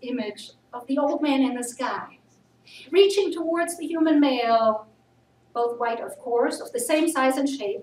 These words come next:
as pictured in the Sistine Chapel. Artistically, it is a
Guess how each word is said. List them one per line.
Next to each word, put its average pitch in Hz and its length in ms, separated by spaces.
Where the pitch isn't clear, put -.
as 262 120
pictured 302 500
in 220 80
the 233 100
Sistine 240 480
Chapel. - 420
Artistically, 349 1080
it - 80
is 339 120
a 277 180